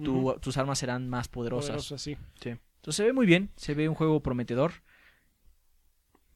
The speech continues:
Speaker 1: Dijeron la fecha de salida como veinte millones de veces.
Speaker 3: Quince de
Speaker 2: Ajá.
Speaker 3: septiembre.
Speaker 1: Mm, quince de septiembre.
Speaker 2: Quince de
Speaker 1: Porque
Speaker 2: septiembre.
Speaker 1: va a
Speaker 3: Solo
Speaker 1: salir
Speaker 3: dos días antes de Grand Theft Auto cinco, así
Speaker 1: De hecho,
Speaker 3: que
Speaker 1: ese es uno de los
Speaker 3: <laughs>
Speaker 1: problemas. Sentimos que sí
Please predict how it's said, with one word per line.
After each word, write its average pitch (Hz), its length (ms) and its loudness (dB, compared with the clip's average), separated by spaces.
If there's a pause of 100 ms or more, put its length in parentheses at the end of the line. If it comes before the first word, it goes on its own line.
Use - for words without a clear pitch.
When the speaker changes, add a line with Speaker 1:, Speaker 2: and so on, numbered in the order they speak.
(240)
Speaker 1:
Dijeron 175 520 4
la 202 80 10
fecha 196 240 6
de 170 60 6
salida 202 200 6
como 160 260 6
veinte 202 560 10
millones 220 280 8
de 202 80 6
veces. 220 420 4
Speaker 3:
Quince 170 240 12
de 180 40 12
Speaker 2:
Ajá. 139 80 12
Speaker 3:
septiembre. 131 480 8 (240)
Speaker 1:
Mm, 139 120 -6 (100)
quince 185 240 4
de 151 100 6
septiembre. 156 580 -2
Speaker 2:
Quince 170 200 2
de - 40 6
Speaker 1:
Porque 147 160 6
Speaker 2:
septiembre. 147 320 2
Speaker 1:
va 160 120 8
a - 20 12
Speaker 3:
Solo 202 60 12
Speaker 1:
salir 196 160 12
Speaker 3:
dos 185 220 12
días 196 280 12
antes 185 260 6
de 151 80 8
Grand 160 160 8
Theft 156 120 4
Auto 127 480 8
cinco, 113 360 -2
así - 140 -4
Speaker 1:
De 233 60 -2
hecho, - 120 2
Speaker 3:
que 185 60 8
Speaker 1:
ese 202 100 4
es 196 80 4
uno 208 140 6
de 208 60 6
los 214 120 10
Speaker 3:
<laughs> 160 220 8
Speaker 1:
problemas. 135 180 4
Sentimos 160 420 -2
que 120 380 -2
sí 175 420 -6